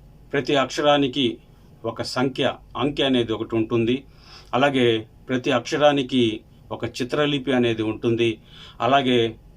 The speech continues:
ప్రతి అక్షరానికి ఒక అర్థము, ఒక భావం అనేది ఉంటుంది. ప్రతి అక్షరానికి ఉచ్చారణ అనేది ఉంటుంది. ఈ హెబ్రూ భాషలో రెండు అక్షరాలకు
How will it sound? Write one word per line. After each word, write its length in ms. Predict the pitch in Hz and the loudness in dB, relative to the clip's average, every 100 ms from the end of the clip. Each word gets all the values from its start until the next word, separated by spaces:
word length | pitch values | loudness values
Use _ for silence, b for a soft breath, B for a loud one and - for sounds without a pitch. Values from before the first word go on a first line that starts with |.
| - | -6
ప్రతి 220 | 123 135 117 | -4 0 -2
అక్షరానికి 640 | - 143 135 127 120 117 113 110 B B - | -2 -4 0 2 2 2 0 -2 B B -10
ఒక 100 | 113 113 107 98 - - - - 110 | -2 0 2 0 -6 -20 -16 -4 -4
అర్థము, 400 | 120 139 139 120 - 113 | 0 0 2 0 -2 -8
ఒక 100 | 113 98 | -8 2
భావం 300 | 113 143 143 127 | 4 4 4 2
అనేది 240 | 120 110 107 | 2 0 -4
ఉంటుంది. 360 | 107 113 104 101 98 B B B | -4 -4 -4 -6 -8 B B B
ప్రతి 200 | 127 127 131 | -6 -2 -2
అక్షరానికి 540 | 123 143 135 123 127 120 107 | -2 -2 0 0 2 0 0
ఉచ్చారణ 360 | 120 151 135 131 117 | -2 -2 0 0 2
అనేది 240 | 117 107 | 0 -2
ఉంటుంది. 380 | 107 117 110 104 101 - B B B B - 127 | -4 -2 -2 -2 -8 -10 B B B B -12 -2
ఈ 120 | 127 127 | 0 2
హెబ్రూ 240 | 147 170 190 156 | 2 4 6 6
భాషలో 340 | 147 139 135 123 120 - - 113 | 6 2 2 2 2 -4 -6 0
రెండు 200 | 151 156 139 | 2 4 2
అక్షరాలకు 500 | - 139 143 131 | 2 0 2 2